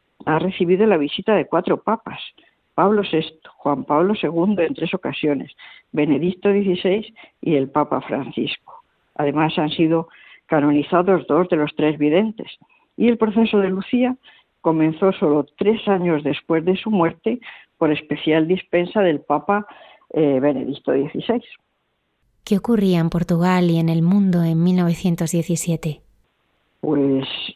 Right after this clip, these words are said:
Speaker 1: en Portugal se proclama la República el cinco de octubre de mil novecientos diez. Se genera un caos social y una abierta persecución a la Iglesia,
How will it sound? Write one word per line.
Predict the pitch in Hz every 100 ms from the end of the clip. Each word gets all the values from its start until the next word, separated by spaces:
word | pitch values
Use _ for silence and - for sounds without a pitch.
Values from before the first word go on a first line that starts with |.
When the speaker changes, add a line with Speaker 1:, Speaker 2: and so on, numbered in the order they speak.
| -
Speaker 1:
en | 135 143
Portugal | 143 139 - 147 175 208 214 - - -
se | 156 143
proclama | - 135 - 156 175 190 190 190 -
la | 143 139 131 127
República | 123 - 160 180 180 170
el | 143
cinco | - 180 185 170
de |
octubre | 151 - 170 180
de | 156
mil | 135 151 165
novecientos | 143 - 160 160 160 151 -
diez. | 135 135 131 - - _ _ _ _ _ - - - - _ -
Se | 160
genera | 160 160 160 180
un | 180 170
caos | - 156 170 -
social | 160 - - 151 156 147
y | 147
una | 151 160
abierta | 147 143 147 160 175 170
persecución | 160 143 143 - 131 156 156
a | 156
la | 135
Iglesia, | 131 143 160 - 202 214